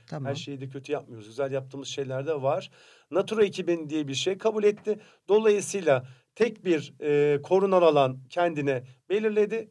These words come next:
Speaker 2: Kriter yasası da tek. Dolayısıyla siz ülkeye girdiğiniz zaman, Avrupa Birliği'ne girdiğiniz zaman sizin, e, koruma statülerinizi ona convert etmek, ona dönüştürmek zorundasınız.
Speaker 1: Ona,
Speaker 2: Dolayıs-,
Speaker 1: yani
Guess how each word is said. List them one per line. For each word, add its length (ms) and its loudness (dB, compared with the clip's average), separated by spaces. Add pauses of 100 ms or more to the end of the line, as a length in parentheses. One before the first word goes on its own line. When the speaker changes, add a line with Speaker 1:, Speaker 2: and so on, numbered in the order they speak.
(140)
Speaker 2:
Kriter 420 4
yasası 320 -2
da 140 -2
tek. 340 -2 (200)
Dolayısıyla 460 2
siz 180 -12
ülkeye 360 0
girdiğiniz 480 -4
zaman, 220 0
Avrupa 300 -2
Birliği'ne 220 -4
girdiğiniz 460 -12
zaman 300 -6 (260)
sizin, 540 -4 (300)
e, 260 0
koruma 380 4
statülerinizi 500 -2
ona 280 0
convert 440 0
etmek, 360 -2
ona 220 2
dönüştürmek 560 -2
zorundasınız. 720 -4 (1000)
Speaker 1:
Ona, 80 6
Speaker 2:
Dolayıs-, 400 6
Speaker 1:
yani 220 2